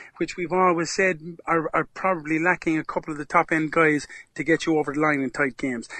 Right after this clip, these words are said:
Like Killian O'Connor, I thought was very good yesterday. He was, he was being marked by two or three guys at times, and he still, you know, either won frees or kicked, scored some play or kicked frees,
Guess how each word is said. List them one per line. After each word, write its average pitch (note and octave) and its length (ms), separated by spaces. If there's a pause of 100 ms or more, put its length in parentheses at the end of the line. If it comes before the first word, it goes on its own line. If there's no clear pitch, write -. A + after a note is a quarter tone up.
(160)
Like D3+ 100
Killian G#3+ 240
O'Connor, F#3+ 300
I E3+ 60
thought D3+ 240
was C#3 100
very D3+ 240
good C3+ 180
yesterday. D3 420
He C#3 60
was, C#3+ 200 (280)
he D#3+ 120
was C#3+ 120
being D#3+ 320
marked E3 280
by D#3+ 100
two F3+ 220
or - 20
three F3 220
guys D3 200
at C#3 100
times, C#3+ 240
and D3+ 100
he D3 40
still, E3 400 (340)
you E3 80
know, C#3+ 200
either D3 140
won D3+ 240
frees D#3 420
or C#3 80
kicked, - 280
scored D#3+ 280
some D3+ 140
play D#3 240
or D3 120
kicked - 280
frees, D#3 400